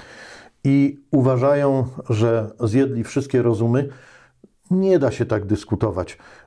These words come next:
Użytkownik, kto to jest użytkownik broni? Ile z tej broni wystarczy? Jeżeli my stawiamy stos magazynków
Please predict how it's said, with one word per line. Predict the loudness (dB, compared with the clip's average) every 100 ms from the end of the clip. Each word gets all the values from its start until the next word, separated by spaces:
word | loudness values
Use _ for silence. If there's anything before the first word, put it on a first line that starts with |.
| _ 0
Użytkownik, | 2 2 -2 -2 -2 -2 -6 -8
kto | -4 0 2
to |
jest | 2 0
użytkownik | -4 -2 -4 -4 -6
broni? | -4 -4 -6 -14 _ _ _ _ _ _ _ _ _ _ -2
Ile | 2 2
z | 2
tej | 0
broni | 0 -4 -4
wystarczy? | -4 -2
Jeżeli | 2 2 4
my | 0 -2 -12
stawiamy | -12 -14 -8 -2 0 0 -2
stos | -6 -4 -4 -4 -4
magazynków | -2 0 0 -2 -2 -6 -8 -12